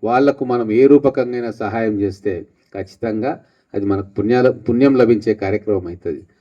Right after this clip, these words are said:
అందుకే విద్యా వైద్యం అనేది మనకు చాలా అవసరమైన అంశాలు ఇవి. మా మహబూబ్ నగర్కు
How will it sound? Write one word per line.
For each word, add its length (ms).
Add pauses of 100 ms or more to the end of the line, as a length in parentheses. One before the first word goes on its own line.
(160)
అందుకే 340 (600)
విద్యా 440
వైద్యం 420
అనేది 440 (760)
మనకు 380 (380)
చాలా 280 (2500)
అవసరమైన 600 (1080)
అంశాలు 420
ఇవి. 160 (560)
మా 160
మహబూబ్ 420
నగర్కు 420